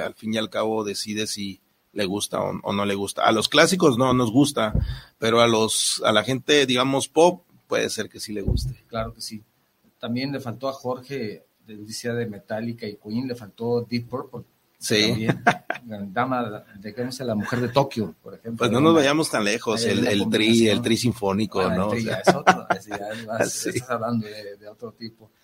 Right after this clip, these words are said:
Speaker 2: Tenemos algunos otros mensajes, si me permites, y otra pregunta para ti.
Speaker 1: Claro.
Speaker 2: Felipe Condo, saludos desde Lima, Perú.
Speaker 1: Muchas gracias.
Speaker 2: Aquí escuchamos su programa Charlando, y él te pregunta, "¿Qué opinas sobre la música de cámara?".
Speaker 1: La música de cámara,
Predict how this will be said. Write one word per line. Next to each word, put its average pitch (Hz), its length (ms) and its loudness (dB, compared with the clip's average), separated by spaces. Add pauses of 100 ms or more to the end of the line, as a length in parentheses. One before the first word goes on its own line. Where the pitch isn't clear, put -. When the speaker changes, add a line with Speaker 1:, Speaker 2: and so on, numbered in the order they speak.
(340)
Speaker 2:
Tenemos 151 340 -10
algunos 143 440 -8
otros 139 220 -14
mensajes, 127 440 -6
si 117 120 -14
me 107 100 -4
permites, 117 640 -8
y 113 60 -10
otra - 260 -8
pregunta 113 440 -12
para 92 200 -16
ti. 120 260 -4 (240)
Speaker 1:
Claro. 98 280 -2
Speaker 2:
Felipe 135 340 -2
Condo, 127 360 0
saludos 117 460 -4
desde 98 240 -6
Lima, 117 320 2
Perú. 123 420 -2 (100)
Speaker 1:
Muchas 92 280 -2
gracias. - 560 2
Speaker 2:
Aquí 120 120 -12
escuchamos 117 360 -8
su - 60 -16
programa 117 380 -2
Charlando, 123 340 -8
y 131 60 -6
él 131 80 -12
te - 60 -20
pregunta, 131 440 -8 (120)
"¿Qué 156 200 -2
opinas 143 500 0
sobre 104 320 -4
la 92 140 -4
música 90 440 -4
de 104 120 -6
cámara?". 117 600 2 (600)
Speaker 1:
La 107 200 8
música 151 400 10
de 113 100 6
cámara, 123 680 8